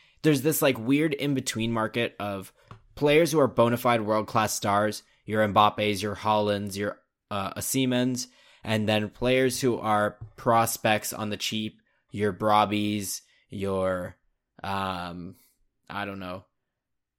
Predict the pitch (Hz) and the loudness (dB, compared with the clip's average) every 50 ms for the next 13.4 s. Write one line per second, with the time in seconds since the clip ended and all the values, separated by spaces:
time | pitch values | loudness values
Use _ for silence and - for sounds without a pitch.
0 | _ _ _ _ _ _ _ _ _ _ _ _ _ _ _ _ _ _ _ _ | _ _ _ _ _ _ _ _ _ _ _ _ _ _ _ _ _ _ _ _
1 | _ _ _ _ _ _ _ _ - - 135 135 139 139 131 135 139 135 120 123 | _ _ _ _ _ _ _ _ -8 0 2 4 4 4 4 2 2 4 2 2
2 | 113 123 123 120 - 123 117 117 117 - 123 113 107 101 101 107 110 110 107 110 | 0 0 0 0 0 0 0 0 -2 -2 -2 0 0 0 0 0 0 2 2 2
3 | 107 110 104 101 101 101 90 104 95 92 95 98 98 101 - _ _ _ _ _ | 0 0 0 0 0 0 0 0 -2 -2 -2 -4 -6 -10 -16 _ _ _ _ _
4 | _ _ _ _ _ _ _ _ _ _ _ _ _ _ _ _ _ _ _ _ | _ _ _ _ _ _ _ _ _ _ _ _ _ _ _ _ _ _ _ _
5 | _ _ _ _ _ _ _ _ _ _ _ - 120 143 147 135 131 147 120 123 | _ _ _ _ _ _ _ _ _ _ _ -4 0 0 0 2 0 -2 -2 -2
6 | 135 156 160 165 156 135 - - _ _ _ _ _ _ - 143 135 123 123 123 | 0 2 2 2 2 0 -6 -12 _ _ _ _ _ _ 0 0 2 2 2 0
7 | - - 123 127 127 127 120 123 - - 107 101 101 98 104 113 113 113 113 113 | 0 -2 0 2 2 2 0 0 -2 0 0 0 0 -2 -2 -2 0 2 2 2
8 | 104 117 117 113 - - - - - 120 127 135 135 131 127 113 107 101 101 107 | 2 0 0 -2 -4 -6 -10 -4 0 2 4 4 4 4 2 2 4 4 6 6
9 | 120 120 - - _ _ _ _ _ _ _ _ _ _ - 127 127 123 123 123 | 4 2 0 -6 _ _ _ _ _ _ _ _ _ _ 4 4 4 4 4 2
10 | 123 123 123 123 123 131 123 117 113 - - 120 120 127 123 123 - 127 113 104 | 2 2 4 4 4 2 2 0 -4 -2 0 0 2 2 0 -2 -2 -2 -2 -2
11 | 92 90 107 110 113 117 104 120 110 110 107 110 110 - 117 117 117 110 113 120 | -2 -4 -4 -2 -2 -2 -4 -2 -2 0 -2 -2 -2 -2 -2 -2 -2 -2 0 0
12 | 120 120 117 120 120 123 123 123 - _ _ _ _ _ _ _ _ _ _ _ | 0 0 0 0 -2 -4 -4 -6 -10 _ _ _ _ _ _ _ _ _ _ _
13 | _ - 98 104 113 113 110 104 | _ -8 -2 0 2 2 2 0